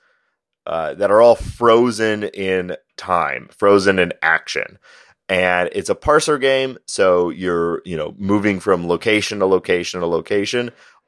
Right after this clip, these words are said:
all s-, really uniquely described. Um, this world is a world of really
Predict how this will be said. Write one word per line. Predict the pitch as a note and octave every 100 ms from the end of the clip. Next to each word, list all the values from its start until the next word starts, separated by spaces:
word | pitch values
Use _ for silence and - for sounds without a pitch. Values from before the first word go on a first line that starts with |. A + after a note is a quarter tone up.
| -
all | A2+ B2 B2 B2 - -
s-, | - - - -
really | A#2 C#3+ F3+ F3+
uniquely | D3 C#3 A#2+ B2 C3 - C3+ B2+
described. | A2 G2 - A2+ A2 A2+ A2+ G#2+ -
Um, | F#2 E2+ F2+ F2 _ -
this | G2+ -
world | G2 A2 A2+ A2+ G#2+
is | G2 F2+
a | F#2+
world | F#2 G2+ G2+ F#2+
of | F2 E2
really | G2+ G#2 G#2 G2